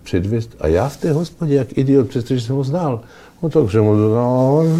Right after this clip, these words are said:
no, začal předvádět najednou bav, bav, jedna ruka, druhá ruka mě vedli ven, jo, a já říkám, „Prosím vás, to byla blbost,“ já mu jenom předváděl, „Jo, to známe, to nám tady říkají všichni.“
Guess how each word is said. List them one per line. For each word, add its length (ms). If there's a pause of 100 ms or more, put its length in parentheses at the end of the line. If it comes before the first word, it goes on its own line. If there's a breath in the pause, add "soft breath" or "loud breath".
(240)
no, 180
začal 420 (380 loud breath)
předvádět 480
najednou 260
bav, 240
bav, 300
jedna 240
ruka, 240
druhá 260
ruka 240
mě 160
vedli 320
ven, 240
jo, 160
a 80
já 80
říkám, 280
„Prosím 300
vás, 120
to 120
byla 200
blbost,“ 500
já 80
mu 100
jenom 200
předváděl, 440
„Jo, 160
to 140
známe, 400
to 120
nám 140
tady 220
říkají 260
všichni.“ 360